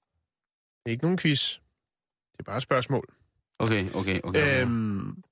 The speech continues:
Speaker 2: Det håber jeg simpelthen ikke er rigtigt, at der er nogen forældre, der er så, så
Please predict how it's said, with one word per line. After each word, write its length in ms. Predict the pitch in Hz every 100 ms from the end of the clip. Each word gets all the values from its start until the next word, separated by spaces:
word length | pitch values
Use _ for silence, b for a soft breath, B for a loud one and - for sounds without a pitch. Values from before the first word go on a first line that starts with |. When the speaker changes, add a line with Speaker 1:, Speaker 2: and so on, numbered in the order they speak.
| _ _ _ _
Speaker 2:
Det 80 | -
håber 220 | 104 107
jeg 100 | 107
simpelthen 380 | 98 - 110 107
ikke 140 | 101 101
er 80 |
rigtigt, 160 | 101 104
at 60 | 107
der 60 |
er 40 | 104
nogen 160 | 104
forældre, 280 | - 101 -
der 100 | 98
er 100 | 98
så, 160 | 104 110 - - - -
så 320 | - - 143